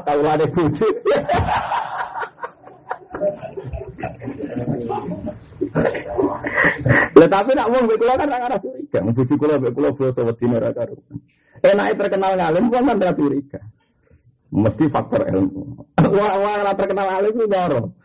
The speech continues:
Wong ku curiga. <laughs> Wis nasib elek nang ngene. Paham napa?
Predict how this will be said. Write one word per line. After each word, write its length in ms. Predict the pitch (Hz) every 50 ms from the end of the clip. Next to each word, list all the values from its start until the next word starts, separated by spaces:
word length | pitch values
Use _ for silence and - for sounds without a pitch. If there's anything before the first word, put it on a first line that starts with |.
| _ _
Wong 240 | - 165 220 233 247 220
ku 80 | 220 220
curiga. 560 | 214 208 220 214 - - 240 - - - - 302 - - 440 453 - - - - - - _
<laughs> 760 | _ - - _ _ _ _ _ _ _ _ _ _ _ _
Wis 80 | _ -
nasib 320 | - 92 92 - 110 -
elek 320 | 92 95 98 101 113 - -
nang 240 | - 120 - - 92
ngene. 80 | -
Paham 160 | - 98 107
napa? 400 | 113 107 113 143 294 147 - -